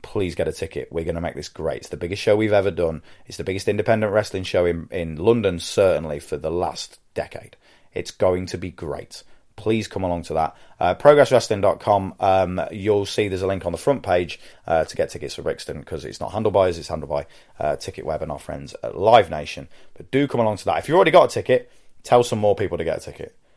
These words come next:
Because if we fill that place and we make the atmosphere like it's been over this past weekend for Super Strong Style sixteen, we are gonna do something really, really special that's gonna make the whole world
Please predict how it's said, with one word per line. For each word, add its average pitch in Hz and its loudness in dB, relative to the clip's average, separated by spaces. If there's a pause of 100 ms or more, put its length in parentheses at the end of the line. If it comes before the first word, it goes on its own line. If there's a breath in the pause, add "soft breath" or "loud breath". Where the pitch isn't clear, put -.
(140)
Because 98 -6
if 104 -6
we 139 0
fill 147 6
that 101 6
place 87 0
and 95 -6
we 101 -4
make 104 -2
the 110 2
atmosphere 98 0
like 104 4
it's 117 -4
been 113 2
over 104 0
this 101 -4
past 95 -4
weekend 85 -4
for 85 -16
Super 82 -10
Strong 82 -6
Style 80 -4
sixteen, 76 -10 (340 soft breath)
we 104 2
are 107 2
gonna 95 0
do 90 -2
something 82 -8 (260 soft breath)
really, 85 -4 (120)
really 87 -4
special - -6
that's 73 -12
gonna 92 -6
make 90 -4
the 80 -8
whole 92 -2
world 87 2